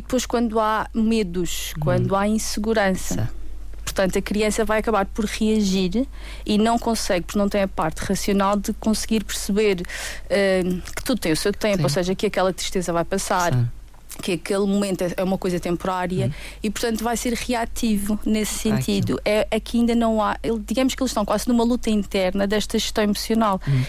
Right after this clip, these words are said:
Speaker 1: e, como não o conseguem perceber, eh, dá-se aquele
Speaker 2: Sim.
Speaker 1: drama, não é? Que muitas
Speaker 2: Sim.
Speaker 1: vezes envergonha muitos pais, não é? Como imaginamos na,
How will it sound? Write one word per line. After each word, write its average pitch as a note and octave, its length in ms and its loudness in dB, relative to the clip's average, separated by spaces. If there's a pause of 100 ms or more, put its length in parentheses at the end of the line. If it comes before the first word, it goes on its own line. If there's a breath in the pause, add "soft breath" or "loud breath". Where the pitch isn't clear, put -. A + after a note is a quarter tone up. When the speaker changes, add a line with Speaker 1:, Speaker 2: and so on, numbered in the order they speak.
Speaker 1:
e, G3+ 100 0
como G#3+ 300 2
não B3+ 200 4
o C4+ 40 2
conseguem G3+ 480 -2
perceber, F3 640 -2 (400 loud breath)
eh, F#3 400 0
dá-se F3 380 0
aquele F#3+ 220 0
Speaker 2:
Sim. F#3 40 4
Speaker 1:
drama, F#3+ 320 4
não F3+ 160 2
é? F#3 100 0
Que - 120 -4
muitas E3+ 280 0
Speaker 2:
Sim. B2 80 2
Speaker 1:
vezes F3 540 0
envergonha F#3 540 2
muitos F#3 340 0
pais, F#3+ 360 2
não F3+ 140 2
é? F3+ 80 2
Como F3+ 240 2
imaginamos F3+ 580 2
na, E3+ 400 2